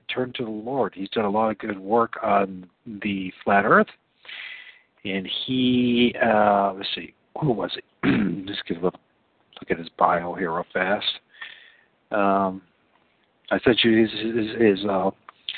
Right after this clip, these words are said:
uh, website. He says he's here, "I'm a retired professional philosopher and university lecturer on philosophy. I'm also an author, an amateur poet,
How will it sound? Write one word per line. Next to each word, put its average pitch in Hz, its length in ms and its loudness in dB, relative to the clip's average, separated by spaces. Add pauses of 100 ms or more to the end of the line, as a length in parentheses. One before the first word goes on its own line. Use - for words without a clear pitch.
(560)
uh, 90 840 0
website. 160 540 4 (800)
He 107 180 -16
says 110 100 -8
he's 101 220 -8
here, 107 160 -6
"I'm 104 200 -2
a 104 160 -4
retired 107 600 4
professional 107 960 -8 (380)
philosopher 107 760 0
and 95 160 -10
university 101 640 -4
lecturer 101 440 -2
on 98 80 -6 (100)
philosophy. 110 500 -2
I'm 101 220 0
also 101 460 2
an 95 240 -6
author, 117 520 -4 (460)
an 104 60 -2
amateur 101 380 0
poet, 147 380 6